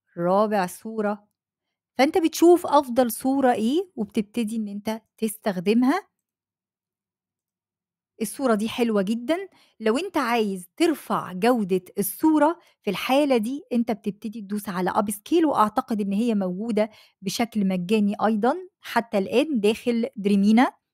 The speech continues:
فتقدر ان انت بعد ما تختار الصورة اللي انت عايزها تعمل لها اب سكيل. طبعًا لحد ما يعمل اب سكيل انا عايزاك تبص على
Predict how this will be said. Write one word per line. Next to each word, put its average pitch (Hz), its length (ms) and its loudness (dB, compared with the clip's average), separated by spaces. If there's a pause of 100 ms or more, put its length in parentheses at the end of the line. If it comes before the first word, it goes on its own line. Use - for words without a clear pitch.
(320)
فتقدر 226 360 2
ان 220 100 4
انت 277 180 2
بعد 208 580 4
ما 196 60 0
تختار 226 360 -2
الصورة 202 420 -4
اللي 185 120 -2
انت 320 140 -4
عايزها 277 500 -2
تعمل 190 380 -4
لها 226 280 -4 (280)
اب 220 140 2
سكيل. - 360 -8 (320)
طبعًا 392 240 6
لحد 269 380 -4
ما 247 200 2
يعمل 240 320 0
اب 196 200 -4
سكيل 302 360 -2
انا 226 140 -2
عايزاك 208 340 -2
تبص 240 420 -4
على 233 440 2